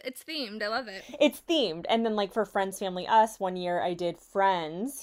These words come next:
Speaker 2: He is, like, obsessed with sparkling water, so I bought him, what's the thing called?
Speaker 1: Oh.
Speaker 2: The
Speaker 1: The, I don't know.
Speaker 2: You
Speaker 1: The
Speaker 2: know, the sparkling water
Speaker 1: the
Speaker 2: maker.
Speaker 1: sparkling water maker. <laughs>
Speaker 2: So that when he
Speaker 1: Yeah.
Speaker 2: had friends over, he always could offer sparkling water.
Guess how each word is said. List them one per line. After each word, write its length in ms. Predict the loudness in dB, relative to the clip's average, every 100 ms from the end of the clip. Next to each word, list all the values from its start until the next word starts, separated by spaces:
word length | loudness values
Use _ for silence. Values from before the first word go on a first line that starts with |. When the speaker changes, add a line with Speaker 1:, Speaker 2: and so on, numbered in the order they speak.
| -10
Speaker 2:
He 400 | -8 -6 -6 -6
is, 120 | -4
like, 160 | -4 -4 -6
obsessed 420 | -6 -4 -4 -4
with 120 | -10
sparkling 400 | -6 -6 -6 -4
water, 260 | -2 -2 -4
so 160 | 0
I 100 | 0
bought 280 | 2 0 0
him, 300 | -2 -8 -12 _ _ _ _ _
what's 160 | -10 -6
the 100 | -4
thing 220 | -4 0
called? 420 | 2 2 2 -6 -14 -8
Speaker 1:
Oh. 560 | -2 -2 -2 -6 -10 -14 -16 _ _ _ _ 0
Speaker 2:
The 480 | 4 4 2 -2 -4 _ _ _
Speaker 1:
The, 160 | -10 -10 -8
I 120 | -6
don't 140 | -6 -6
know. 340 | -8 -8 -14 _
Speaker 2:
You 120 | 2
Speaker 1:
The 40 | 4
Speaker 2:
know, 140 | 4
the 80 | 2
sparkling 420 | 2 2 2 2
water 240 | 6 6 4
Speaker 1:
the 80 |
Speaker 2:
maker. 240 | -2 0 2
Speaker 1:
sparkling 240 | 2 2
water 220 | 2 0
maker. 420 | -2 0 6 8 6
<laughs> 40 | 0 2 2 4 6
Speaker 2:
So 100 | 8
that 100 | 8
when 100 | 6 6
he 40 |
Speaker 1:
Yeah. 80 | 4
Speaker 2:
had 80 | 2
friends 500 | 4 6 6 4 4
over, 300 | 4 4 2
he 120 | 2
always 400 | 4 4 2 -4 -4
could 140 | 0 2
offer 420 | 2 2 2 2
sparkling 560 | 0 2 2 0 -2 2
water. 460 | 2 2 -2 -4